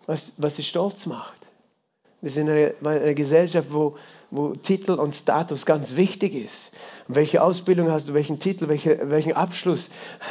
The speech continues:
und so weiter, weil dann bist du jemand. Oder zumindest, wie viel Geld hast du am Konto, welchen Beruf hast du, welchen Status hast du in dieser Welt. Und das, das alles kommt davon, dass wir einfach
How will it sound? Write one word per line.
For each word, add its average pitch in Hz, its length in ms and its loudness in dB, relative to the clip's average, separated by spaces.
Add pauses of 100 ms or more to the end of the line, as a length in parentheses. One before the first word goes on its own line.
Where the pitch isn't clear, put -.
(100)
und 180 280 2
so 180 160 0
weiter, 175 380 4
weil 147 120 6
dann 151 200 4
bist 220 320 4
du 220 60 8
jemand. 170 380 0 (220)
Oder 165 220 4
zumindest, 180 340 4
wie 165 80 0
viel 151 140 -2
Geld 165 280 4
hast 190 180 2
du 190 40 4
am 175 100 2
Konto, 175 360 2
welchen 160 240 -2
Beruf 185 320 4
hast - 260 -2
du, 233 120 -8 (440)
welchen 190 240 4
Status 214 540 2
hast 208 200 4
du 214 40 2
in 220 100 6
dieser 208 260 2
Welt. 190 300 0
Und 170 80 -6
das, 156 160 -8 (320)
das 170 160 -2
alles 180 320 0
kommt 180 180 2
davon, 180 360 0
dass 165 180 -2
wir 170 160 6
einfach 160 340 -2